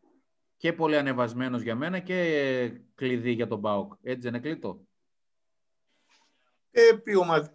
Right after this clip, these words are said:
Speaker 2: το ομα-, η ομα-, η ομαδική δουλειά θα δώσει κάτι. Νομίζω ατομικά όλοι οι παίκτες του παοκ είναι πιο κάτω από τους αντίστοιχους του Παναθηναϊκού.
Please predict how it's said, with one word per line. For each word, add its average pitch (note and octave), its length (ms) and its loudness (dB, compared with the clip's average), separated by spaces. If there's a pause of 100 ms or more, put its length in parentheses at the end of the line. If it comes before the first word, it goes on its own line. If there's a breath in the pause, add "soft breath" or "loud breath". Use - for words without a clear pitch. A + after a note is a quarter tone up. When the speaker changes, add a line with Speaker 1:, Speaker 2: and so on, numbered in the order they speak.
Speaker 2:
το D3 100 2
ομα-, C3+ 380 0
η C3 140 -6
ομα-, C3+ 260 -2
η B2+ 120 -2
ομαδική A#2+ 560 0
δουλειά E3+ 320 4
θα A2+ 180 -2
δώσει A#2 380 -4
κάτι. A2+ 840 -4
Νομίζω C#3+ 340 2
ατομικά D#3+ 840 4
όλοι D#3 340 6
οι C#3+ 40 -4
παίκτες D3 400 -2
του A#2+ 100 -16
παοκ E3 320 0
είναι E3+ 120 -10
πιο F3 260 -4
κάτω D#3+ 300 0
από A#2+ 160 -6
τους - 120 -12
αντίστοιχους A#2 640 -8
του A2 340 -10
Παναθηναϊκού. G#2 680 -6